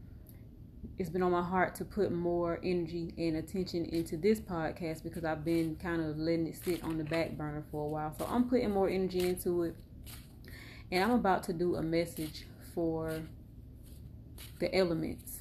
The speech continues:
and I'm starting with the air elements since we are at the tail end of Gemini season. So this is gonna be a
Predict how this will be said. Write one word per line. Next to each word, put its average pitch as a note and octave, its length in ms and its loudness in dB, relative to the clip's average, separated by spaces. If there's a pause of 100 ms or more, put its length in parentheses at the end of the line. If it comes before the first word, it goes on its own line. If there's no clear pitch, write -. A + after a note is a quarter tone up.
(120)
and F3 160 2
I'm E3+ 120 2
starting G3 680 2 (240)
with E3 300 2 (420)
the E3+ 240 2
air F#3 180 4
elements D#3 460 -2
since - 340 -4
we E3 200 -2
are D#3+ 140 2
at D#3+ 220 -2
the C#3 80 -10
tail F#3+ 480 2
end F3 280 0
of D#3 160 -2
Gemini F#3 400 0
season. F#3+ 420 -4
So F3 180 -4
this F3+ 260 -4
is F3 80 -6
gonna F3 200 -2
be F3 220 -2
a E3 260 0